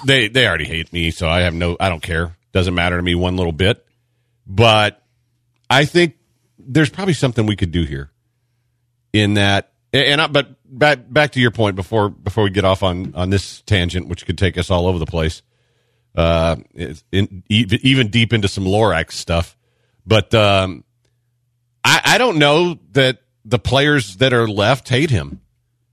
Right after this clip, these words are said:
I think they went out and signed a bunch of F C A guys that the Rex Burkheads of the world that all think this guy's some kind of legitimate, like, like a lot of, of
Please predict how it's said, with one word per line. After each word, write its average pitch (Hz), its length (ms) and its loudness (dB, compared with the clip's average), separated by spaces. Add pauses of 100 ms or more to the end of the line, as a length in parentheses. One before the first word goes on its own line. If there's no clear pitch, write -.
(200)
I 139 140 2
think 170 240 0
they 147 100 4
went 143 220 4
out 135 160 2
and 113 80 -4
signed 139 420 2
a 107 40 0
bunch 104 280 -4
of 110 320 -4 (1300)
F 143 160 2
C 143 280 2
A 160 120 2
guys 123 640 -2 (760)
that 110 420 2
the 113 140 2
Rex 127 280 2
Burkheads 120 500 0
of 104 60 0
the 98 60 0
world 101 400 0 (840)
that 117 120 4
all 123 180 4
think 117 240 -2
this 131 160 -4
guy's 110 640 -2
some 98 240 -4
kind 110 220 2
of 120 80 2
legitimate, 117 560 0 (680)
like, 180 380 0
like 190 220 2
a 170 60 4
lot 135 280 4
of, 113 320 -4 (100)
of 104 440 -2